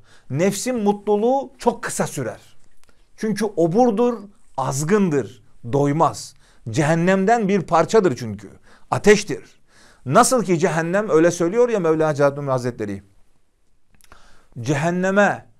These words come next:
ne dedi Rabbimiz? "Helim tele'ti" diye Kaf suresinde. Estağfirullah, bismillah. "Helim tele'ti." Atacak ona kafirleri, atacak Allah Subhanahu ve Teala. Sonra diyecek ki, "Doldun mu?"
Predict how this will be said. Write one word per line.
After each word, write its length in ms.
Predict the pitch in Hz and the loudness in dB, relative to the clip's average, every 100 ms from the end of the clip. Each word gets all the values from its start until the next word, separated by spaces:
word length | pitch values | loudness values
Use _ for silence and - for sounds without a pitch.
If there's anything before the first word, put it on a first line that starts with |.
| _ | _
ne 200 | 135 160 | -2 2
dedi 200 | 214 185 | 2 4
Rabbimiz? 720 | 160 147 135 151 208 - - _ _ _ _ _ _ _ _ _ _ _ _ _ _ _ _ _ _ _ _ | 2 2 0 -6 -8 -12 -20 _ _ _ _ _ _ _ _ _ _ _ _ _ _ _ _ _ _ _ _
"Helim 480 | - 139 170 180 139 | -8 -2 0 0 -2
tele'ti" 560 | 123 131 135 - 120 | -6 -4 -4 -6 -12
diye 220 | 101 107 104 | -10 -10 -8
Kaf 200 | - 127 | -10 -10
suresinde. 760 | - 117 98 - 104 101 95 _ | -8 -10 -10 -10 -10 -10 -12 _
Estağfirullah, 500 | - 120 117 113 107 | -12 -10 -8 -10 -10
bismillah. 340 | 104 110 95 - - - | -14 -18 -20 -20 -20 -20
"Helim 420 | - 165 220 247 160 | -8 -2 0 -2 -4
tele'ti." 640 | 127 113 98 - 104 95 - - | -4 -6 -8 -14 -20 -20 -20 -12
Atacak 360 | 131 147 170 165 | -8 -2 0 0
ona 320 | 139 117 - | -4 -6 -6
kafirleri, 480 | 123 117 110 110 107 | -6 -6 -4 -6 -4
atacak 300 | 123 147 147 | -2 -2 -2
Allah 200 | 131 117 | -2 -4
Subhanahu 400 | 120 123 123 120 | -2 -2 -2 -6
ve 40 | |
Teala. 300 | 139 160 196 - - - | -6 -6 -8 -16 -20 -12
Sonra 260 | - 156 | -6 -2
diyecek 220 | 165 170 180 | -2 -2 -4
ki, 140 | 113 | -4
"Doldun 400 | 131 139 180 262 | -2 0 0 -2
mu?" 200 | 151 107 | -6 -14